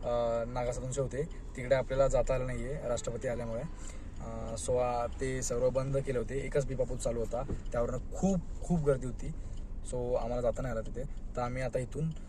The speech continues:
अ, वाराणसीला चाललो आहे आणि हा प्रयागराजचा व्लॉग हा इथेच संपवतो आहे.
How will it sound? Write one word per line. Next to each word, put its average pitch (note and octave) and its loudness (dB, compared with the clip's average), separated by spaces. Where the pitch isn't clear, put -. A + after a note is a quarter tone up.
अ, A2+ -2
वाराणसीला C3 4
चाललो A#2 0
आहे D#3+ 0
आणि A2+ -6
हा A#2+ -4
प्रयागराजचा B2 0
व्लॉग A#2+ 0
हा A#2+ 0
इथेच B2 -2
संपवतो A2 -2
आहे. - -6